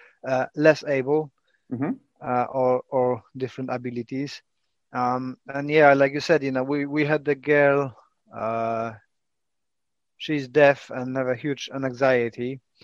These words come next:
Speaker 1: So she
Speaker 2: Mm-hmm.
Speaker 1: wouldn't, didn't wanna go for a competition. So I said, "Let, let me go with you and we do it together." So she started off, it was a, a kind of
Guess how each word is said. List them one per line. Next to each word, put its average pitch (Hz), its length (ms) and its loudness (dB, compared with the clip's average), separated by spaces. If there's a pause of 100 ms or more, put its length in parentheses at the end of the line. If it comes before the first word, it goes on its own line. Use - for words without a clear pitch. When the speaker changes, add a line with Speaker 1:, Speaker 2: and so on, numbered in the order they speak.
(200)
Speaker 1:
So 135 80 -10
she 165 160 -4
Speaker 2:
Mm-hmm. 160 80 2
Speaker 1:
wouldn't, 147 280 -4
didn't 156 180 0
wanna 143 200 0
go 143 160 4
for 139 160 -4
a 131 40 -4
competition. 131 540 -6
So 127 140 -6
I 123 80 -2
said, 131 200 -4
"Let, 147 320 -4
let 185 200 -2
me 208 100 -4
go 170 220 4
with 147 140 2
you 135 360 0 (420)
and 135 120 -4
we 139 100 -2
do 139 240 2
it 143 140 2 (200)
together." 127 540 4 (880)
So 147 100 -2
she 160 160 -4
started 180 400 6
off, 143 340 2 (500)
it 147 60 -6
was 147 200 4
a, 147 300 6
a 139 100 -2
kind 147 220 2
of 135 220 -6